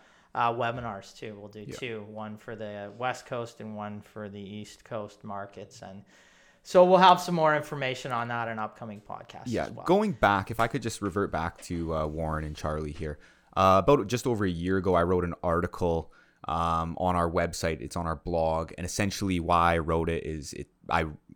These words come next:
Speaker 2: uh, watched the H B O documentary called Becoming Warren Buffett. And Warren kinda goes into how Charlie's strategy and his own strategy are a little bit different, where Warren would primarily uncover stocks that were trading at deep discounts to the market,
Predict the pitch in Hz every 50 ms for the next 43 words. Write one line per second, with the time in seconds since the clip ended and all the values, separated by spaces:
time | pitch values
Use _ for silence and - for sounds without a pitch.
0 | _ - 85 80 80 82 85 90 85 85 - - - - - - 87 90 85 82
1 | - - 90 - - - - 87 82 80 82 87 92 85 82 - - 90 82 -
2 | - 92 82 - 95 87 82 80 76 - - - 87 - - - - 95 95 90
3 | 87 87 87 82 78 - 80 78 - - 107 - - - - - - _ _ -
4 | 98 95 90 92 104 107 107 107 107 - - 113 104 98 82 - 95 92 92 95
5 | 92 - - - 98 90 82 - - - 98 90 85 95 90 82 - - - -
6 | 92 87 90 92 92 95 92 - - - - 82 80 85 82 80 80 85 85 82
7 | - - 71 76 - 101 104 110 123 131 139 135 - - 113 92 92 90 87 85
8 | 92 92 90 85 87 92 95 78 85 67 - - 92 82 - - 87 82 73 -
9 | _ _ - - - - - _ - 110 110 107 101 98 87 - - - 107 98
10 | 95 101 107 107 117 123 120 120 120 113 110 110 104 101 - _ _ _ _ -
11 | 101 92 - - - - 104 98 101 98 95 98 98 98 98 98 - 90 95 90
12 | - 98 90 98 92 - - - 92 87 90 90 - - - - - - 90 85
13 | - - 92 87 87 90 78 - - 90 78 - _ - 78 78 - - - 101
14 | 98 98 - - - 113 101 104 104 104 104 107 - 123 117 104 -